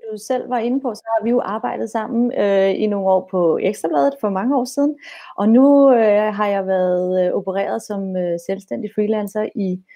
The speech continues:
Irak, hvor jeg har base her i de sidste, øh, tre år. Øhm, og nu for at vende tilbage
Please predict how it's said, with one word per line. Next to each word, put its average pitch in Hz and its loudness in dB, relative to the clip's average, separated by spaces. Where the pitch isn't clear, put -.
Irak, 226 4
hvor 214 4
jeg 190 2
har 196 -2
base 196 4
her 220 2
i 175 -2
de 190 -10
sidste, 202 -8
øh, 185 -2
tre - -2
år. - -2
Øhm, 180 6
og 202 -2
nu 247 8
for 269 4
at 226 4
vende 220 -2
tilbage 202 4